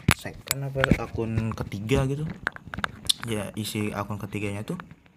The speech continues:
kayak, eh, apa namanya, dia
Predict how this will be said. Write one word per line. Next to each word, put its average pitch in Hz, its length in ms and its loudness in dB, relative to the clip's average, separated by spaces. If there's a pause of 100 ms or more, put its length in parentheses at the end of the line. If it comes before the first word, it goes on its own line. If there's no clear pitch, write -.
(140)
kayak, 101 380 -6 (680)
eh, 98 520 -8
apa - 240 -10
namanya, 139 500 0 (260)
dia 147 460 0